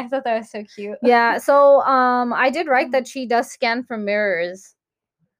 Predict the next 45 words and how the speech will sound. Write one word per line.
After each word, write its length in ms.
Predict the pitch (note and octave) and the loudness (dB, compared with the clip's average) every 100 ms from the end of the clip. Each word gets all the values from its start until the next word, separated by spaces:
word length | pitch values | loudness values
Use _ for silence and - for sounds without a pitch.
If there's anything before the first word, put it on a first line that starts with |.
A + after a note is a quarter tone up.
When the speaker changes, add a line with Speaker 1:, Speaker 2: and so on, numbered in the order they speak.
| _ - G3 | _ -18 -6
Speaker 2:
before 320 | A#3 A3+ A3+ | -2 0 0
she 120 | A3 | -2
kisses 340 | G#3 G3 G3 F#3 | -8 -8 -6 -6
him. 280 | F3+ F#3+ - _ _ _ _ _ _ _ _ _ _ _ _ | -6 -8 -14 _ _ _ _ _ _ _ _ _ _ _ _
So 140 | - | 2
I 60 | C4 | 4
know, 160 | C4 C4 | 6 4
'cause 140 | D4+ | 4
she 80 | F4 | 4
Speaker 1:
Oh, 100 | F4+ | 4
Speaker 2:
looked 120 | D4 | 4
Speaker 1:
yeah, 140 | E4 B3+ | 4 4
Speaker 2:
around, 240 | C4 B3+ C4+ | 4 4 2
Speaker 1:
yeah, 280 | C4 B3 | 2 -2
Speaker 2:
she, 20 | G#3 | -6
she 180 | A3 C4 | -8 -10
s-, 60 | |
Speaker 1:
yeah. 160 | A3 G#3 | -10 -14
Speaker 2:
she 260 | G#3+ C#4 | -10 -10
scanned 420 | C4 - - B3 A#3+ | -10 -10 -8 -6 -4
for, 80 | |
like, 120 | B3 A3+ | -6 -4
mirrors 320 | A3+ A3+ A3+ | -4 -4 -2
or 60 | |
any 180 | A3 G#3+ | -4 -4
th-, 140 | G#3+ G#3+ | -10 -6
reflections 560 | G#3 G3+ G3+ G3+ G3+ | -4 -2 -4 -4 -10
and 220 | G3 G#3 G#3 | -8 -6 -2
then 240 | A3 G#3+ | -2 -4
kisses 320 | A3+ A3 G3+ | -10 -12 -8
her. 220 | G3 F#3+ - - | -4 -4 -6 -20
She's 140 | - C#4 | -8 -4
like, 140 | D#4 | 0
"Yeah, 100 | D4+ | 2
I'm 160 | D4 C4+ | 2 2
ready," 360 | C4 B3 G#3 F#3+ | 2 0 -2 -2
and 280 | A#3 A3 | -4 -4
'cause 160 | - C4 | -2 -2
she 100 | C4 | 0
wasn't 240 | B3 A#3+ | 0 0
expecting 500 | A3+ - A#3 A#3+ A#3 | -4 -2 -2 -2 -6
to 80 | G#3+ | -8
see 160 | G#3 G#3+ | -6 -6
him 240 | F#3+ F#3+ | -6 -4
not 240 | F#3+ F3 | -2 -2